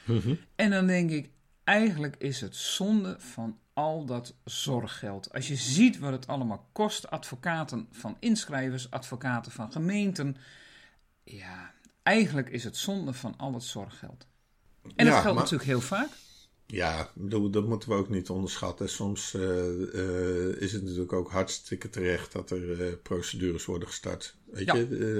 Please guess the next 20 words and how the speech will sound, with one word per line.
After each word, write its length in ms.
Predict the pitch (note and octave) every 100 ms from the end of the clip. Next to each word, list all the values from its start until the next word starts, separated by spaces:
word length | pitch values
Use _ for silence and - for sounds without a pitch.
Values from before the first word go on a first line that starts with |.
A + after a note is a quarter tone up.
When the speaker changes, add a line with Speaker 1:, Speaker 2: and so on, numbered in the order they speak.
| G#2
Speaker 1:
hebben 140 | A#2
het 140 | G#2+ G2+
eerder 220 | G2+ F#2+
gezegd 480 | - - F#2 - -
in 140 | F#2+
eerdere 260 | G2+ F#2+ F#2+
podcast. 720 | - G2 - G2 F2 - -
Niemand 420 | - G#2+ A2 G2+ G2
is, 260 | F#2 -
eh, 80 | G2 F#2 -
zonder 400 | E2+ A2 F#2+ F#2+
fouten. 440 | - G2 G2+ G2
Er 760 | - - - - - - - -
kunnen 240 | - B2
fouten 380 | A2+ G#2+ G2+ -
gemaakt 380 | - G2+ G2 F2+
worden 240 | G2 F#2
in 60 | F#2
de 60 | F#2
aanbesteding. 800 | F#2 F2 - F#2 F#2 F2+ F#2